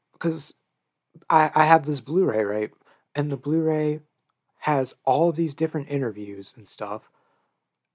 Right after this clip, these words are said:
If you see any interview with him, he is dead ass serious. Like, he does not smile or anything. He's just like, "As you can see,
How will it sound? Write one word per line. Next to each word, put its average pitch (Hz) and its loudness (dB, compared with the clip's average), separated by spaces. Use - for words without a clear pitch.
If 139 -14
you 214 -8
see - -8
any 113 -2
interview 147 -2
with 156 -4
him, 165 -2
he 220 -10
is 107 -8
dead 165 6
ass 143 2
serious. 117 0
Like, 117 -10
he - -18
does 127 -4
not 120 -4
smile 113 -2
or 104 -4
anything. 104 -10
He's 101 -16
just 104 -8
like, 101 -12
"As 98 -4
you 98 -8
can 98 -16
see, 123 -6